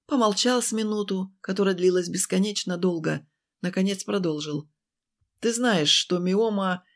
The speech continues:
дрянь гормонозависимая. Гормоны часто реагируют на стресс. Не только внешний, катаклизмы, болезни, смерть родных. Все, от чего не застрахован никто из нас.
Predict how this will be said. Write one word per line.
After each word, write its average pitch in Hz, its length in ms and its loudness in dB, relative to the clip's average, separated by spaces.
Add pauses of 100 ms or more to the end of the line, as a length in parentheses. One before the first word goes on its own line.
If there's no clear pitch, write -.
(140)
дрянь 190 480 4
гормонозависимая. 185 1160 0 (1080)
Гормоны 214 580 4
часто 208 420 0
реагируют 208 500 0
на 202 160 -2
стресс. - 580 -2 (460)
Не 180 160 2
только 233 420 4
внешний, 226 720 -2
катаклизмы, 185 760 -4
болезни, 175 540 -2
смерть 147 400 -2
родных. 151 440 -4 (520)
Все, - 260 2
от 190 100 2
чего 180 260 -2
не 165 120 -6
застрахован 160 640 -4
никто 165 280 -6
из 139 160 -2
нас. 120 360 -6